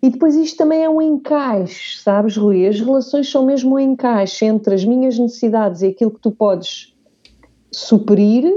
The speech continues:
sem eu ter que pedir ou exigir ou cobrar, porque aí já estamos no self infantil e, portanto, nunca vai ser suficiente e estamos já numa cena tóxica.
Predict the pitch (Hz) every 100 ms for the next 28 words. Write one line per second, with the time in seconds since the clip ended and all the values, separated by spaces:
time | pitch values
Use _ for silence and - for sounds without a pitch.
0 | - - - - 240 233 226 220 208 214
1 | 233 220 - - 196 190 226 214 170 165
2 | 170 151 147 180 220 214 143 - 175 185
3 | 214 196 - 175 156 170 185 170 151 165
4 | 175 170 175 190 180 214 196 160 151 160
5 | 226 226 175 175 170 180 - 175 - 214
6 | 185 160 170 160 156 156 170 165 160 160
7 | 156 - 170 165 160 156 160 - 240 -
8 | 330